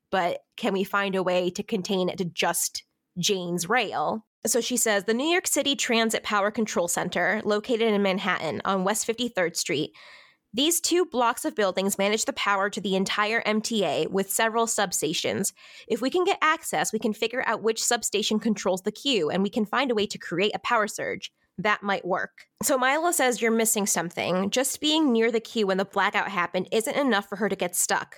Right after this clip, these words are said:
There must have been thousands of people on trains and in stations during that surge,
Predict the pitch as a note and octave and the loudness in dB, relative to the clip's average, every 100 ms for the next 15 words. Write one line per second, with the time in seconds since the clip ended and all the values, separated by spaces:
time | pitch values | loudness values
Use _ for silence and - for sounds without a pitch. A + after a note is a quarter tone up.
0 | _ A3+ A3 - D4 C4 A3 F#3+ G#3 A3 | _ 0 2 0 0 0 2 0 2 0
1 | G#3+ - A3 G#3+ F#3+ F#3 - A3 G#3 G3+ | -2 -2 -2 0 0 -2 0 2 2 2
2 | F#3 - G#3+ G#3+ F#3+ G3+ G3 F3+ F3 F#3 | -2 0 0 0 0 0 -2 0 0 0
3 | E3+ - - A#3 D#3+ G#3 | -2 -4 -2 0 0 -4